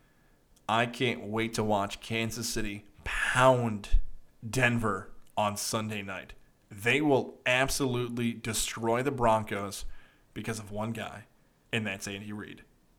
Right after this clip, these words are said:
Andy Reid post-bye week, twenty-six and six overall,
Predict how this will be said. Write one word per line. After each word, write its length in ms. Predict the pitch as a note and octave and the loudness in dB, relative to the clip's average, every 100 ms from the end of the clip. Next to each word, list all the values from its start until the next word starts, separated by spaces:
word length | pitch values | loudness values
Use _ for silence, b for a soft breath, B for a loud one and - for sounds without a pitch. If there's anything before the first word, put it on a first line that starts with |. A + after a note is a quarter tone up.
| _ _ - _ - | _ _ -20 _ -2
Andy 360 | C3+ C3 C#3+ | 2 2 2
Reid 380 | C#3+ C#3 C3 A#2+ | 4 4 4 2
post-bye 600 | - A#2 A#2+ - A#2 G#2+ | 2 2 0 6 6 6
week, 320 | G#2 G2+ - - _ - | 0 -6 -12 -20 _ -14
twenty-six 1160 | - - B2+ F3 G3 A#3+ A3+ - - F3+ F3+ C#3+ | -12 -2 6 6 6 0 0 0 0 0 0 0
and 160 | A#2+ | 0
six 420 | - - D#3 - | 0 0 0 2
overall, 640 | C3+ C3 C3 B2+ F#2+ - - | 4 6 6 4 2 -2 -12